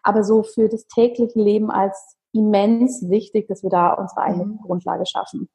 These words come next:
Speaker 2: Ja, ja, total schön. Vielen Dank für die Tipps. Ähm, wir sind jetzt leider auch schon
Speaker 1: Gerne.
Speaker 2: fast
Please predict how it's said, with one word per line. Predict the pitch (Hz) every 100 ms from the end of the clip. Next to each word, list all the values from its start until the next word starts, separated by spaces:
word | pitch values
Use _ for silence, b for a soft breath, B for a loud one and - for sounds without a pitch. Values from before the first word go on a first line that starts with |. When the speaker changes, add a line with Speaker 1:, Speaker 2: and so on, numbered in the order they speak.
| _ _ _ -
Speaker 2:
Ja, | 240 208 214 - _
ja, | 226 214
total | 202 190 196 196 196
schön. | - 208 202 240 240
Vielen | - 226 220
Dank | 226 254 254
für |
die | 220 208
Tipps. | - 240 254 - B B B B B B -
Ähm, | 220 226
wir | 220
sind | 254 254
jetzt | 240 233
leider | 202 226 247 233
auch |
schon | - 226
Speaker 1:
Gerne. | 190
Speaker 2:
fast | 240 285